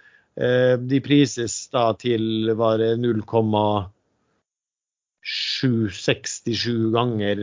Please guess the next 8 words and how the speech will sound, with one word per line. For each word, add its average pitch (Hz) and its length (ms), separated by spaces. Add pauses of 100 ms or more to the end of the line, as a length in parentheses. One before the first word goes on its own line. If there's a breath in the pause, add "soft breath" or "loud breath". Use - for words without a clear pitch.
(120)
eh, 107 340
bok, 127 800 (340)
eh, 117 640 (240)
og 110 480
som 110 160
sagt 117 320
viser 120 400 (320)
pen 127 320